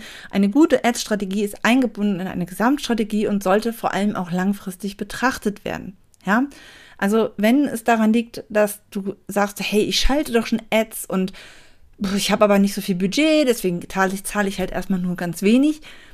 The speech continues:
dann wird es wahrscheinlich auch nicht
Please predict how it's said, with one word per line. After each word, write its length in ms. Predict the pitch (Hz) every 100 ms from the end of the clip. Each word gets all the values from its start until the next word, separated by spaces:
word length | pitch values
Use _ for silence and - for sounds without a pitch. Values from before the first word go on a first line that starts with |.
| -
dann 320 | 202 220 214
wird 160 | 190 226
es 160 | 302
wahrscheinlich 720 | - 202 - 214 262 262 - -
auch 380 | 196 240 247 - -
nicht 400 | 202 202 - -